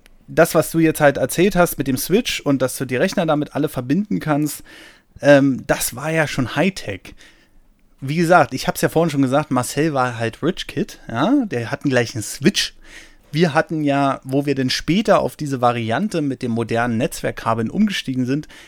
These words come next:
hatten wir noch einen Hub. Und, ähm, im Grunde genommen sahen die Dinger, ähm, fast immer identisch aus. Bis auf den Schri-, äh, Schriftzug,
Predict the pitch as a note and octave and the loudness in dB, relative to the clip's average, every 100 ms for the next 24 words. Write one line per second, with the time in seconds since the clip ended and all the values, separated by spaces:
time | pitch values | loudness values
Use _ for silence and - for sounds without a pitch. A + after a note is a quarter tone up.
0 | - C#3+ - C#3+ C3 A#2 - A2 F#2+ - | -10 -10 -4 -2 -2 -4 -8 -12 -8 -6
1 | - - - _ _ _ _ - C3 B2+ | -6 -6 -14 _ _ _ _ -4 0 0
2 | - C3+ B2 _ D3 C3+ A#3+ D4 G#3+ F#3+ | -2 -6 -8 _ -2 2 6 6 4 0
3 | F3 C3+ C#3 F3+ D3 A#2+ D#3 B3+ B3+ B3+ | 0 2 2 2 0 2 2 4 2 0
4 | - - - _ - - - - - - | -4 -20 -20 _ -20 -20 -20 -20 -20 -2
5 | C3+ C#3+ C#3+ C#3+ D3 D3+ _ _ _ _ | 4 6 6 4 0 -4 _ _ _ _
6 | _ _ _ _ _ - _ - - F3 | _ _ _ _ _ -20 _ -12 0 0
7 | - E3 D#3+ C#3+ B2 C#3 C3+ G2+ G2+ G2+ | 0 0 0 2 2 2 0 -6 -8 -10
8 | - _ _ _ _ _ _ _ _ - | -16 _ _ _ _ _ _ _ _ -20
9 | - - C3+ C#3+ E3+ - C3+ - F3+ C#3+ | -20 -14 -6 0 0 0 -2 0 -2 0
10 | - A3+ - - G3 | 0 -2 -2 -6 -6